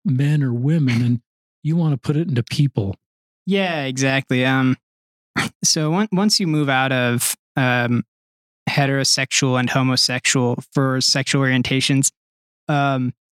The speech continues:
Speaker 2: it's kind of the Wild West of terms. There's a lot of words that a lot of people have used and adopted for a lot of different reasons. Um, bisexual, uh,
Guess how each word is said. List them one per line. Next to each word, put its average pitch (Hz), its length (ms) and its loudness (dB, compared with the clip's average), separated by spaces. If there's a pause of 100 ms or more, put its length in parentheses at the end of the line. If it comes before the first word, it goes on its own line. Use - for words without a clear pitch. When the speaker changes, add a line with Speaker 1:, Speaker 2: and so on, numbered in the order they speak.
(220)
Speaker 2:
it's - 140 -2
kind 196 200 0
of 196 60 0
the 156 80 0
Wild 135 420 0
West 127 540 0 (460)
of 143 200 2
terms. 156 640 0
There's 139 680 0
a 160 60 0
lot 135 300 2
of 127 100 -4
words 127 440 2
that 135 120 0
a 127 60 0
lot 120 220 0
of 117 100 -6
people 127 460 0
have 131 220 -2
used 131 300 0
and 143 100 0
adopted 127 640 0
for 127 220 0
a 123 60 2
lot 123 260 2
of 123 180 -4 (160)
different 131 360 0
reasons. 156 560 0
Um, 120 320 -2 (680)
bisexual, 135 1000 0 (520)
uh, 120 340 0